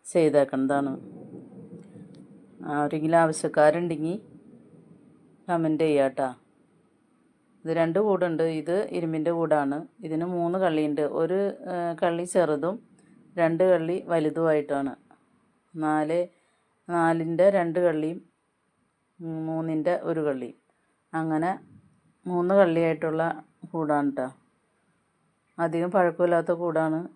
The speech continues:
കംപ്ലൈന്റ് ഒന്നുമില്ല കൂടിന്. അങ്ങനത്തെ ഒരു കൂടും പിന്നെ ഒരു മരത്തിൻ്റെ കൂടും കൊടുക്കാനുണ്ട്. മരത്തിൻ്റെ കൂടും ഇതുപോലെ തന്നെ രണ്ട് കള്ളിയുടെ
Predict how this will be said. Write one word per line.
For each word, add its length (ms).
കംപ്ലൈന്റ് 520
ഒന്നുമില്ല 340
കൂടിന്. 400
അങ്ങനത്തെ 420
ഒരു 180
കൂടും 320
പിന്നെ 260
ഒരു 200
മരത്തിൻ്റെ 440
കൂടും 240
കൊടുക്കാനുണ്ട്. 560
മരത്തിൻ്റെ 500
കൂടും 280
ഇതുപോലെ 440
തന്നെ 160
രണ്ട് 240
കള്ളിയുടെ 320